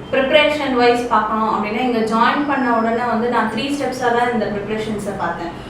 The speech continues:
ஃபர்ஸ்ட் வந்து, ஆ, வந்து ஜாயின் பண்ணும்போது டைரக்டர் சார் ஒரு கைடன்ஸ் சொல்லியிருந்தாங்க. உங்களுக்கு என்னதான் நாங்க கிளாஸஸ்,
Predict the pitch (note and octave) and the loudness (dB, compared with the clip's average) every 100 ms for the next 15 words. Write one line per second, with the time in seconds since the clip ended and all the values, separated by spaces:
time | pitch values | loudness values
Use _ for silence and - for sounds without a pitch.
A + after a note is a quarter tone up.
0 | - - - - - - D#4 A3 G3 A#3 | -12 -4 4 4 4 -2 -2 -2 0 -2
1 | - - - - G#3+ G#3 G3+ G3+ G3+ G3+ | -2 -6 -10 -6 -2 0 2 0 0 -2
2 | A#3 B3+ - F#4+ B3 C4 B3 - B3 G#3+ | 0 2 4 6 4 4 2 2 2 2
3 | G#3 - A#3 A3+ A3 G#3 F#3 F#3 G#3+ A3 | 4 2 0 2 2 0 0 0 0 -2
4 | G#3 G3 F#3+ F3 E3+ - - - - - | -2 -4 -4 -2 -2 -4 -6 -10 -14 -6
5 | A#3 B3+ B3+ B3+ A#3 B3+ C4+ C#4+ C4+ A#3 | 0 2 2 2 2 2 4 4 4 4
6 | A3 G#3+ G#3 - G#3+ A3 A#3 B3 A#3+ | 4 4 2 2 2 4 6 6 6